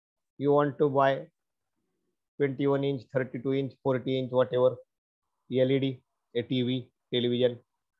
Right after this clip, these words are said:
for your home purpose. Then you want some of the good, you can say, a sound system with some sound bass and good quality.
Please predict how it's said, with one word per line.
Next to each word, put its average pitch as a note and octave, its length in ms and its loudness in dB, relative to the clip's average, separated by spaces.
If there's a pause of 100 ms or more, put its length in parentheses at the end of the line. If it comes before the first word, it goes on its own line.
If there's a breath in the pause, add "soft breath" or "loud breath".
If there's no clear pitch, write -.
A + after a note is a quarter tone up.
(720)
for A#2+ 120 0
your B2 220 2
home B2 240 0
purpose. A#2 380 -4 (320)
Then C#3 240 -2
you C#3 180 0
want C#3+ 360 2 (540)
some C3 220 0
of B2 220 0
the B2+ 100 -2
good, C3 220 -2
you C3 180 -4
can B2 280 -2
say, B2 380 0
a G#2+ 760 2 (200)
sound C#3 280 -2
system C#3+ 380 -2
with C3 220 -6
some C3 220 -4
sound B2+ 440 -2
bass A#2+ 320 4
and A#2+ 200 0 (240)
good C3 160 -2
quality. B2 440 0